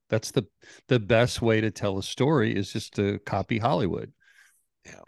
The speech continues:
Speaker 1: You know, there's a hero of the story and it's not you. And
Speaker 2: Yeah.
Speaker 1: by the way, it's not your other client either. It's not the client, you know, you wanna put them in the story. And you can do that by saying, "I'm gonna tell you a story of a company,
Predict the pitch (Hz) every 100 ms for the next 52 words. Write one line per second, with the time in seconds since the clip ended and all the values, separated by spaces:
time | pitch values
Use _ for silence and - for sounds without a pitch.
0 | _ - 107 107 110 120 117 117 92 123
1 | 120 123 123 127 165 - - 98 90 107
2 | 143 - - 123 107 - 113 98 - 117
3 | 170 90 - _ _ _ _ _ _ -
4 | - 147 151 170 170 185 147 139 - 151
5 | 139 - 131 127 - 139 127 - - 151
6 | 196 95 - 139 190 - - 120 113 156
7 | 139 - - 139 131 107 127 123 117 131
8 | 143 147 131 - 143 117 107 120 165 180
9 | 143 110 - - 92 85 107 - - -
10 | 151 160 - 151 208 190 131 131 - 131
11 | 117 - - - _ - 143 147 160 180
12 | 196 - 175 156 143 143 131 _ _ -
13 | 127 120 - 139 - 101 101 139